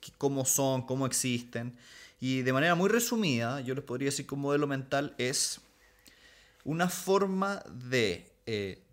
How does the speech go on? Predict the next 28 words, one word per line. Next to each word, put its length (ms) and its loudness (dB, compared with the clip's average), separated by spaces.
traducir 680 2
un 120 0
conocimiento 720 -2
de 100 0
la 120 4
vida 240 0
real, 420 2
ya 140 -2
sea 240 0
de 160 0
cualquier 340 2
área, 380 2
puede 260 0
ser 240 -4
de 80 -4
las 160 -2
ciencias, 480 0
de 80 -4
las 100 -4
matemáticas, 840 -6
de 80 -4
la, 300 -6
de 240 -8
la 100 -2
literatura, 680 -4
de 100 0
la 60 -2
historia, 400 -4